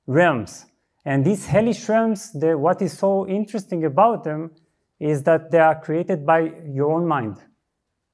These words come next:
You see? It's Buddhism, it's not religion, re-, uh, monotheistic religion. So, no sin here. You, you create your own hell,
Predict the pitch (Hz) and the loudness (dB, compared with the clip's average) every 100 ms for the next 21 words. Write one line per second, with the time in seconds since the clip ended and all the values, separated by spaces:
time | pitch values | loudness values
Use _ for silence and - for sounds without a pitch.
0 | _ _ _ _ - 127 131 147 196 - | _ _ _ _ -10 -8 -4 -4 -6 -12
1 | _ _ - 131 - 185 170 143 117 113 | _ _ -18 -16 -2 0 2 0 -4 -12
2 | 120 - 160 156 - _ _ _ - 139 | -16 -6 -4 -4 -8 _ _ _ -6 -2
3 | 143 127 120 - _ _ _ - 147 156 | -2 -2 -8 -14 _ _ _ -6 0 0
4 | 151 165 170 143 147 151 143 147 139 156 | 0 -4 -4 -2 -2 -2 -2 -2 -2 -4
5 | 147 160 147 135 127 127 120 156 131 - | -4 -6 -4 -4 -4 -8 -4 -2 -2 -8
6 | - _ _ _ _ _ _ _ _ _ | -20 _ _ _ _ _ _ _ _ _
7 | _ _ _ _ _ _ _ _ _ - | _ _ _ _ _ _ _ _ _ -2
8 | 139 175 175 - 170 131 117 113 - _ | 2 2 2 0 2 2 -2 -8 -10 _
9 | - 120 143 156 151 151 139 147 156 - | -12 -2 2 2 0 -8 -2 -2 -2 0
10 | 139 196 - 185 175 196 202 135 139 170 | 4 4 4 2 4 2 0 2 0 0
11 | 214 | -4